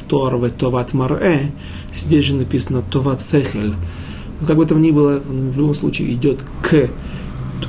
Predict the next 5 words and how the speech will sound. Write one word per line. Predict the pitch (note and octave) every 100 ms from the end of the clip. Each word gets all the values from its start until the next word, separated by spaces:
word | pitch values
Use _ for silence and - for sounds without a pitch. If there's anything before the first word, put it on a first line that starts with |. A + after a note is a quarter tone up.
| -
Главное, | D3 E3 D#3 C#3+ C3 B2+ -
главный | D#3+ D3 D3+ D3+
принцип, | G#3 B3 G#3 F#3+ F3+ - E3+ -
«ефат | - C#3+ C#3+ A3 F3 - -
тоар», | A3 G#3+ D#3 F#3